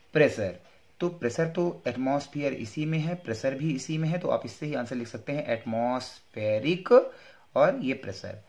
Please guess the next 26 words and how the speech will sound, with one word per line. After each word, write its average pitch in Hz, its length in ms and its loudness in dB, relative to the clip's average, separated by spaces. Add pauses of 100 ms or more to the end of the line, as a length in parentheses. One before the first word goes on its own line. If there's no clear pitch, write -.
(260)
तो 160 80 -2
यहाँ 104 280 -8
पर 135 80 -2
ज़्यादा 107 240 -6
दिमाग 104 300 -10
लगाने 101 220 -6
की 101 60 -10
जरूरत 101 180 -12
नहीं 110 180 -8
है। 165 200 -6 (460)
उसके 151 240 -6
बाद 101 240 0
नेक्स्ट 160 220 -4
क्वेश्चन 180 320 -4
है 147 100 -2
क्वेश्चन 131 280 -6
नंबर 117 220 -2
फ़ाइव, 135 500 0
when 165 160 0
a 120 240 0 (120)
body 127 360 6 (280)
slip - 360 -4
over 127 280 2
the 135 240 2
another 123 500 0
body 113 320 -2